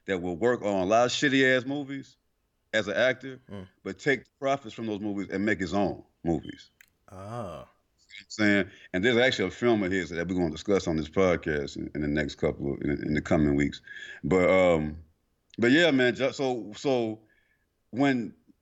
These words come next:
Speaker 1: Durval went to him and said, "Man, I worked on the set with John Cassavetes, right?"
Speaker 2: <laughs>
Speaker 1: Right?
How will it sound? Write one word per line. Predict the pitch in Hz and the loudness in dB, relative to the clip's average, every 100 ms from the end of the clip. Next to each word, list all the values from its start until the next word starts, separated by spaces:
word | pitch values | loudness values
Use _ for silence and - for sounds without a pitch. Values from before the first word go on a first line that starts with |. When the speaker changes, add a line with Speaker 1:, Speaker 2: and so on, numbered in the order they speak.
| - | -4
Speaker 1:
Durval | 127 175 160 156 143 127 139 | 2 2 4 4 4 4 0
went | 196 - | -6 -6
to | 139 | -8
him | 131 | -6
and | 120 | -8
said, | 120 117 | -8 -8
"Man, | 123 | -6
I | 120 | -8
worked | 165 160 - | -8 -8 -6
on | 120 | -4
the | 107 | -6
set | - 139 101 | -4 -4 -4
with | 95 | -4
John | 147 123 - | -2 0 0
Cassavetes, | 123 101 95 127 73 69 80 | 0 0 0 0 0 -4 -4
right?" | 80 123 | -4 -6
Speaker 2:
<laughs> | - | -4
Speaker 1:
Right? | 147 190 | 0 0